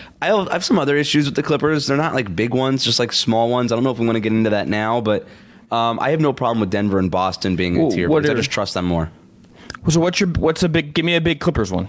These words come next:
Speaker 2: What's, what's a big case against them to you?
Speaker 1: They don't run, and they don't want to. And I feel like in the wrong matchup, that could really cost them. They are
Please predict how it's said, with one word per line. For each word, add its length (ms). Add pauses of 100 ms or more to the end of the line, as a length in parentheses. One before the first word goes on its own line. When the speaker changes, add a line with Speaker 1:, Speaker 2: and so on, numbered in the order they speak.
(100)
Speaker 2:
What's, 240
what's 240
a 60
big 180
case 180
against 280
them 140
to 60
you? 160 (480)
Speaker 1:
They 140
don't 180
run, 360 (640)
and 120
they 60
don't 160
want 220
to. 240 (760)
And 540
I 80
feel 240
like 240
in 80
the 80
wrong 320
matchup, 480 (160)
that 240
could 140
really 240
cost 400
them. 180
They 200
are 420